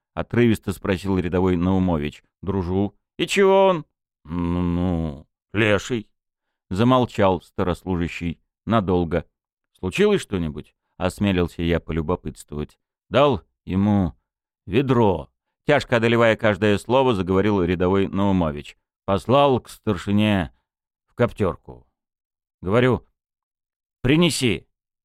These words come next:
«Ведро сельсин датчиков?» — догадался я. «Угу». Извечная хохма наших дедушек. У старшины Линя очень плохо с чувством юмора,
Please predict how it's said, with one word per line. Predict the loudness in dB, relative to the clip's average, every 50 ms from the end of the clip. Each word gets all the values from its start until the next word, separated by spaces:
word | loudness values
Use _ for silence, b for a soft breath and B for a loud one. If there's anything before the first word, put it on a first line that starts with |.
| _ _ _ -6
«Ведро | -2 0 0 2 2 2 4 4 2 2 0
сельсин | -4 -6 -4 -2 -2 -4 -4 -6 -4 -4 -2 -2 -2 -2 -2
датчиков?» — | -2 -2 -2 -4 -12 -10 _ -6 -6 -6 -8 _ _ _ _ _
догадался | -10 -6 -4 -2 -2 0 0 -2 -4 -4 -6 -8
я. | -6 -6 -6 -8 _ _ _ _ _ _ -4
«Угу». | -2 0 2 2 2 2 2 0 -4 _ _ _ _ _ _ _ _ _ _ _ _ _ _ _ _ _ _ -4 -2
Извечная | 0 0 2 2 2 0 0 0 0 0 0 0
хохма | 0 0 0 0 0 0 -4 -6 -4
наших | -2 -2 -4 -4 -4 -6 -6 -6 -2
дедушек. | -2 -2 -2 -2 -4 -6 -8 -16 _ _ _ _ _ _ _ _ -4
У | -2 -2
старшины | 0 0 -2 0 0 0 0 2 2 2
Линя | 0 0 0 2 0 0 0 -2 _ _ _ _ _ _ _ _ _ _ _ _ -2
очень | -2 0 0 0 0 0
плохо | -2 _ 0 2 4 4 4 2 0 -2 -4
с | -4 -6
чувством | -8 -4 -4 -4 -4 -4 -4 -2 0 0 0
юмора, | 0 2 2 4 4 4 4 4 4 2 2 0 -2